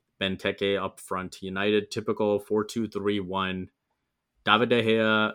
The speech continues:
was out for personal reasons, so we hope that whatever is going on, he is okay. Bailly came in for Lindelof, Nemanja Matic in for Scott McTominay, Edinson Cavani came in for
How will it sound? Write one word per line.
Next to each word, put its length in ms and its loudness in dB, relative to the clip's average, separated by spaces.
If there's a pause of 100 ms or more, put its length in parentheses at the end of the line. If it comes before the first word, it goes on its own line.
(140)
was 260 0
out 280 0
for 280 0
personal 460 -2
reasons, 420 -2
so 220 -6
we 160 -2
hope 280 -4
that 320 -6
whatever 440 -4
is 140 -6
going 240 -6
on, 240 -8 (120)
he 200 -10
is 260 -10 (100)
okay. 420 -6 (540)
Bailly 360 8
came 240 2
in 180 2
for 400 0
Lindelof, 840 0 (160)
Nemanja 300 -2
Matic 420 0
in 160 -4
for 300 0
Scott 300 -2
McTominay, 720 0 (120)
Edinson 380 -4
Cavani 400 -4
came 220 -6
in 260 -6
for 300 -6